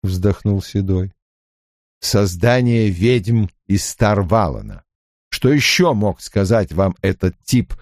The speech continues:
коли он сам друг Тёмного и слуга приспешников тьмы? Вы что, не знаете, что у троллоков волчье рыло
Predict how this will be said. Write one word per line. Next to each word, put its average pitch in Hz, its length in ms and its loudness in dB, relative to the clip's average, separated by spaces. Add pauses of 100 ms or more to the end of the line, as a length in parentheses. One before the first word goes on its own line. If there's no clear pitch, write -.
(320)
коли 107 540 2
он 117 200 0
сам 123 460 0
друг 104 320 -2
Тёмного 80 680 -2 (180)
и 117 100 2
слуга 117 480 0
приспешников 113 1120 -2
тьмы? 101 440 -2 (720)
Вы 95 160 0
что, 104 240 0
не 95 140 0
знаете, 82 580 -2
что 101 220 -2
у 95 100 -2
троллоков 101 760 -2 (220)
волчье 113 640 0
рыло 135 520 0